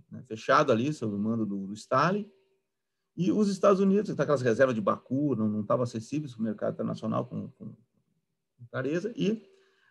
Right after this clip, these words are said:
os Estados Unidos era o principal exportador. Então, o México tinha uma relevância muito grande quando houve lá a, a, a movimentação nacionalista.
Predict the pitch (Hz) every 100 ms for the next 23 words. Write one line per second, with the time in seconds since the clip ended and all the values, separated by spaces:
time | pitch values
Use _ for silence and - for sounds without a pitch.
0 | _ - 175 170 214 190 180 196 190 185
1 | 175 185 165 165 147 165 165 - 170 170
2 | 139 127 202 202 220 - - 247 226 190
3 | 160 165 165 165 175 190 170 175 - 175
4 | 180 151 151 151 117 120 _ _ _ _
5 | - - 110 - 107 110 107 113 110 101
6 | - 110 110 113 127 107 92